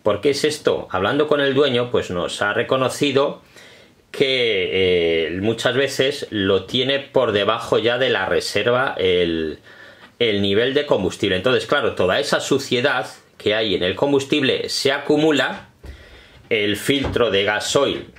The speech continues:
no consigue parar toda esa suciedad y, claro, llega a la bomba inyectora, llega al sistema de Common Rail,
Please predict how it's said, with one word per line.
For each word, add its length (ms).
no 260
consigue 680
parar 420
toda 200
esa 200
suciedad 500
y, 80
claro, 320
llega 460
a 40
la 120
bomba 300
inyectora, 640
llega 180
al 80
sistema 400
de 100
Common 280
Rail, 420